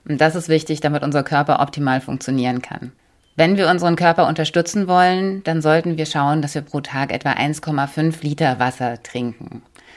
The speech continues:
Dabei wäre es ideal, diese eins Komma fünf Liter über den Tag verteilt zu sich zu nehmen,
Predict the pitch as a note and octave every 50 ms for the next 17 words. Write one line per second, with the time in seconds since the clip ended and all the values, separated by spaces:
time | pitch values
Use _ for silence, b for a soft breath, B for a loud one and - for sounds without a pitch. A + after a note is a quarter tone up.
0 | b b b b b b b b b b b b _ _ _ _ E3 D#3+ D#3+ D#3+
1 | F3 F3 D#3 D3 E3 F3+ G3+ G#3 G#3 - - G3+ G3 - - E3 E3 D#3 C#3+ D3
2 | C#3 C#3+ D#3 F3 F#3+ F#3+ F#3 E3+ D#3+ D#3+ D3 - A2 D3+ E3+ F#3 F3 - - E3
3 | D#3+ D#3 D3 - D#3 D3 D3 - D#3 E3+ F3+ F3 F#3+ F#3 F3 F3 D#3 - D3+ D3+
4 | C#3 C3+ C#3 - - D3 - A3 - - G#3+ G3 - F3+ F3+ F#3 F#3 G3 - -
5 | G3 F#3+ G3 G3+ - - - G3+ G3+ G3+ - A2+ A2+ A2+ A#2 - C4+